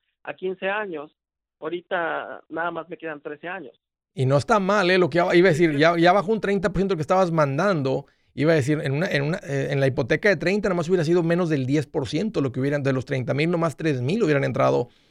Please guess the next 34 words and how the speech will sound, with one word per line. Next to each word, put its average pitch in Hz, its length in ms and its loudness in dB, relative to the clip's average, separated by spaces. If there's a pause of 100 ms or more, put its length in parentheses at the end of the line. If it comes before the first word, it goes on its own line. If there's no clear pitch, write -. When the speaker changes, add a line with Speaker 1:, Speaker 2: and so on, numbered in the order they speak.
(120)
Speaker 2:
al 131 160 -2
principal. 120 540 -2 (340)
En 120 140 -4
tu 120 100 -6
hipoteca 139 440 0
de 135 80 2
quince 180 280 -2
entró 170 380 0 (420)
una 170 240 0
tercera 160 560 0
parte. 185 280 0
Y 156 40 0
yo 160 80 0
sé 165 140 -4
que 202 120 2
de 185 80 4
los 143 160 0
pagos 165 280 2
de 156 80 0
mil 165 180 0
doscientos 160 300 -2
incluye 131 280 0
las 139 140 0
taxas - 200 -2
y - 20 -4
el 117 60 -4
seguro. 139 300 2
Realmente 160 380 0
lo 165 60 0
que 147 60 -12
está 170 100 -4
entrando 160 240 0
al 143 60 2
banco 151 340 0